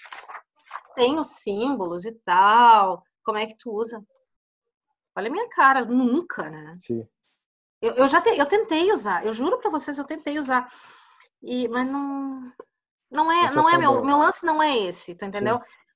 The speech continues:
Speaker 1: Porque a minha agenda do dia, eu não preciso nada pra, pra me organizar no dia, porque minha agenda do dia, ela tem que ser compartilhada,
Speaker 2: Uhum.
Speaker 1: né? Porque eu tenho,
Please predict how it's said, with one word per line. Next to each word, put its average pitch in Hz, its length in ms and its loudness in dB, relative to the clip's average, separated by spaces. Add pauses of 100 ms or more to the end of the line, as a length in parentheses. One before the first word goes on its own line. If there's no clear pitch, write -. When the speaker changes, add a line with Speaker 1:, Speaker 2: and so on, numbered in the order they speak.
(140)
Speaker 1:
Porque 294 220 -2
a 285 60 2
minha 311 240 0
agenda 311 420 -2
do 285 240 -4
dia, 240 480 -4
eu 240 100 2
não 262 120 -2
preciso 311 320 -10
nada 285 260 0
pra, 262 200 -6 (100)
pra 233 100 -6
me 240 120 -6
organizar 220 420 -4
no 220 100 -6
dia, 214 380 -10
porque 254 220 -12
minha 220 100 -6
agenda 233 240 -6
do 226 100 -8
dia, 214 160 -6
ela 240 140 -6
tem 254 100 -10
que 247 80 -12
ser - 140 -12
compartilhada, 226 920 -6 (300)
Speaker 2:
Uhum. 127 340 -8 (320)
Speaker 1:
né? 208 280 -2
Porque 220 260 -8
eu 208 80 -8
tenho, 196 1120 -4